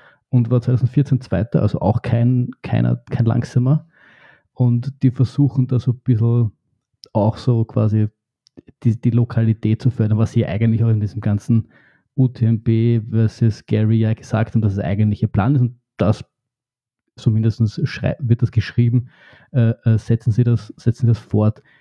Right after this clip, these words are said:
Es gibt dort auch quasi für alle Kategorien, also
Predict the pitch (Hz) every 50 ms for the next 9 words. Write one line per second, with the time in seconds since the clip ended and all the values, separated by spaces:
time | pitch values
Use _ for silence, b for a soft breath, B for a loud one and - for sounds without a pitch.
0 | b b - - - - 139 135 139 143 131 117 120 117 - - - 117 107 113
1 | 120 - - - 127 120 117 113 113 110 - _ _ _ 110 104 107 120 127 -
2 | - 117 - - 117 110 113 104 117 131 139 139 120 - 110 107